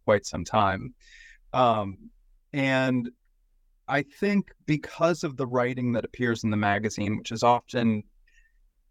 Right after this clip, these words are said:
I suppose one way to describe it would be intimate, uh, or maybe raw. Um, it's, you know, the type of thing that you might be comfortable telling your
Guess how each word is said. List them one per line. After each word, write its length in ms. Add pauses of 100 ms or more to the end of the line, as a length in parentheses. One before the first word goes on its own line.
(360)
I 80
suppose 360
one 200
way 120
to 80
describe 360
it 100
would 140
be 260
intimate, 460 (360)
uh, 300
or 220
maybe 320
raw. 560 (260)
Um, 400
it's, 520
you 200
know, 160
the 120
type 320
of 100
thing 220
that 120
you 80
might 280
be 80
comfortable 480
telling 480
your 520